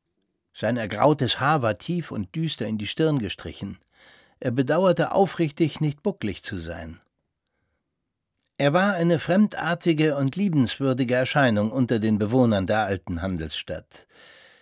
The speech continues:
Er gehörte zu ihnen, weil er in aller Bürgerlichkeit ein kleines,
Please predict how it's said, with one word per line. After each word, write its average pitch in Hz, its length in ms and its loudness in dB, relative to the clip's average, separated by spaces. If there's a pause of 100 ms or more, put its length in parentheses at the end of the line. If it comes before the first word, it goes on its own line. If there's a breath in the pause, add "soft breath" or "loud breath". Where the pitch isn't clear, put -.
(240 loud breath)
Er 147 100 4
gehörte 175 460 4
zu - 160 2
ihnen, 196 540 2 (420 loud breath)
weil 160 180 4
er 147 240 2
in 143 160 0
aller 175 240 2
Bürgerlichkeit 151 1000 0
ein 113 200 -2
kleines, 165 600 -2